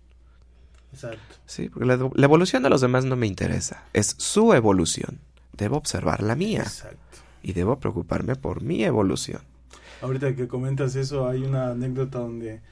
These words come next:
Speaker 1: pues, en muchas de las enseñanzas y muchos de los, de las lecturas de sabiduría ancestral, nos dice que una flor simplemente nace,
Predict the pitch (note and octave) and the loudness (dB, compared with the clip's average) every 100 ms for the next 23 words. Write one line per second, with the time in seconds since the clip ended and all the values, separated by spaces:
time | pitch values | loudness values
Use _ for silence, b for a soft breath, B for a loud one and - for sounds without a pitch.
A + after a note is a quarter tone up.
0 | b b - C#3+ D#3+ D#3 E3+ E3+ D#3+ C#3 | b b -12 -6 -2 2 4 6 6 6
1 | C3 B2 A#2 B2 C3 C#3+ C#3 C3+ A#2+ C3 | 4 0 -2 0 2 2 2 2 2 -2
2 | C3+ C#3 A#2+ A2 A2 G#2+ - C3 B2 A2+ | 0 0 0 -2 -4 -8 -6 -2 -2 -2
3 | A#2 - C3 B2+ A#2+ A#2 G#2+ G2+ G2+ - | -6 -2 0 0 -2 -6 -6 -10 -14 -18
4 | - A#2+ A#2 A2+ A#2+ B2 B2 A#2 A#2+ - | -10 -8 -6 -6 -2 -2 -2 -2 -4 0
5 | C3+ D#3+ B B B B B - B2 A#2+ | 0 0 B B B B B -2 0 2
6 | C3+ C#3+ C3+ C3 B2 B2 - - - - | 0 0 -2 0 0 -2 -10 -20 -20 -2
7 | E3 E3+ E3 C#3 D3+ C#3+ D3+ C#3 C#3 C3+ | 2 2 2 2 2 0 -6 -4 0 2
8 | C3+ C3+ B2 A#2 - - | 2 0 -2 -4 -8 -14